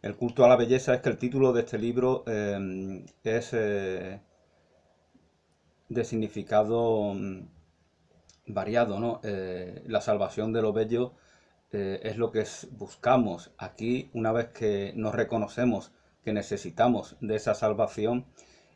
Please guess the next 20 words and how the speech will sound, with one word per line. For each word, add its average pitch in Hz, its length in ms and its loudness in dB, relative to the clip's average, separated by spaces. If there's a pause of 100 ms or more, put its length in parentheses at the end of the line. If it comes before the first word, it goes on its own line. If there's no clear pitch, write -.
(560)
y 120 160 2
no 120 320 4
sabemos, 113 680 0
eh, 95 920 -4
reconocer 107 920 -2
la 107 200 2
belleza 95 560 -4 (840)
como 107 220 -2
lo 104 120 2
verdaderamente, 101 800 0
como 107 260 -2
lo 104 140 2
verdaderamente, 101 1000 -2 (560)
con 117 160 -2
lo 107 140 -2
que 113 100 -4
verdaderamente 104 920 0
es. 92 400 -12 (3750)
La 98 180 -4
piel 156 300 4